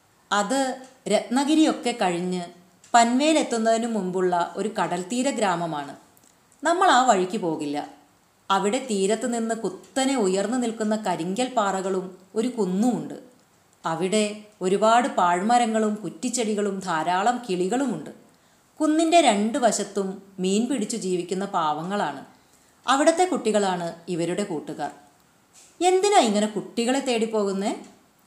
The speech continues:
"അവരിൽ നിന്നാണ് ഭാഷ പഠിക്കാൻ എളുപ്പം. അവരൊന്നും മറച്ചു വെക്കുകയും അഭിനയിക്കുകയുമില്ല. മാത്രമല്ല,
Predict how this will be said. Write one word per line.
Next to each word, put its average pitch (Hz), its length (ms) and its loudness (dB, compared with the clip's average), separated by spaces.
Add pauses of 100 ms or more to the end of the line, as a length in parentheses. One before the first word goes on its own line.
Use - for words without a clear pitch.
(640)
"അവരിൽ 240 380 4
നിന്നാണ് 269 400 2 (280)
ഭാഷ 175 320 0
പഠിക്കാൻ 185 460 -2
എളുപ്പം. 151 520 -8 (560)
അവരൊന്നും 240 640 4
മറച്ചു 170 380 0
വെക്കുകയും 185 720 -2
അഭിനയിക്കുകയുമില്ല. 196 1000 -2 (520)
മാത്രമല്ല, 202 580 0